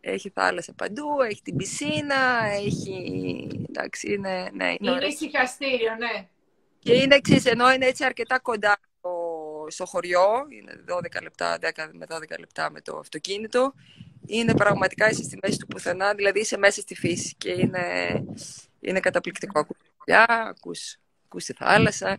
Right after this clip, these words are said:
Speaker 1: ξέρεις, είναι όμορφα, ναι, είναι ωραία. Και γι'
Speaker 2: Είναι
Speaker 1: αυτό
Speaker 2: πολύ ωραία. Είναι
Speaker 1: Έλεγα
Speaker 2: πραγματικά για να ηρεμήσεις και
Speaker 1: Ναι.
Speaker 2: δώδεκα λεπτά και, και από τη θάλασσα, το αντι-,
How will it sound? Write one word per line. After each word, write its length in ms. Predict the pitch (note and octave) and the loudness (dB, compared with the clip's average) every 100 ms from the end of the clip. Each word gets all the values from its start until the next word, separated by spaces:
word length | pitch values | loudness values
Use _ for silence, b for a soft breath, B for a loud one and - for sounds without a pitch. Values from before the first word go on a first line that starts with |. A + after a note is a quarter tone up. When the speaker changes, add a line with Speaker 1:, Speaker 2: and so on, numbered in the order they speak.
| - | -6
Speaker 1:
ξέρεις, 280 | F3 D#3+ - | -10 -10 -6
είναι 200 | - G3 | 0 4
όμορφα, 400 | F3+ D3 - - | 4 2 -6 -6
ναι, 120 | F3+ E3+ | -4 -2
είναι 180 | F#3 | 0
ωραία. 260 | F3+ F3 E3+ B B B B | 2 2 0 B B B B
Και 100 | G#3+ | 4
γι' 0 | |
Speaker 2:
Είναι 100 | A#3+ | 6
Speaker 1:
αυτό 180 | A3 D4+ | 8 6
Speaker 2:
πολύ 280 | B3+ - A3 | 4 0 -6
ωραία. 360 | G#3 F#3+ F#3 F#3 _ _ _ _ _ | -6 -8 -10 -14 _ _ _ _ _
Είναι 180 | B3+ C4 | -2 0
Speaker 1:
Έλεγα 220 | C#4 C4 | 0 -2
Speaker 2:
πραγματικά 480 | B3+ B3+ B3+ B3+ C4 | -4 -6 -2 -2 -2
για 100 | B3 | -6
να 80 | A3+ | -8
ηρεμήσεις 640 | A3 G#3+ G#3+ A#3+ B3+ D#4 | -12 -12 -10 -10 -10 -18
και 340 | - C4 B3 B3 _ - | -10 -2 -2 -2 _ -6
Speaker 1:
Ναι. 160 | G3 | -2
Speaker 2:
δώδεκα 440 | B3+ C#4 D4 C#4+ C4 | 0 -2 -2 -6 -6
λεπτά 380 | - C4+ C#4 C#4+ | -6 -4 -4 -4
και, 260 | C#4 B3+ | -10 -10
και 120 | - | -6
από 200 | C4 C4 | -6 -6
τη 140 | C4+ C4 | -12 -8
θάλασσα, 640 | F4 C#4+ A3 G3+ G3+ G3+ | -2 -2 -4 -10 -12 -12
το 60 | A3+ | -12
αντι-, 320 | A3+ A3+ A3 | -10 -8 -6